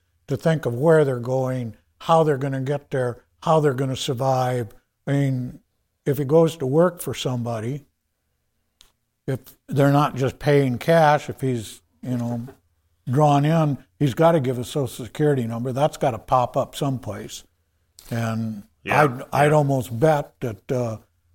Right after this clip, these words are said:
Speaker 1: there's been no tax filings under his Social Security number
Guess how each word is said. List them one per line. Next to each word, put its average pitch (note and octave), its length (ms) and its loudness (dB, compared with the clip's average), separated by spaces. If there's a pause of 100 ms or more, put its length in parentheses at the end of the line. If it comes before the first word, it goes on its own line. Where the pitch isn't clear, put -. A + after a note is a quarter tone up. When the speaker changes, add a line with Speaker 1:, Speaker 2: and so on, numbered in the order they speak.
(140)
Speaker 1:
there's C3 160 0
been C#3 220 2
no B2 140 0
tax D3 360 0
filings C3 680 -2 (180)
under A#2 220 -4
his C3 180 0
Social C#3+ 400 -2
Security C#3+ 460 0
number A#2+ 320 -4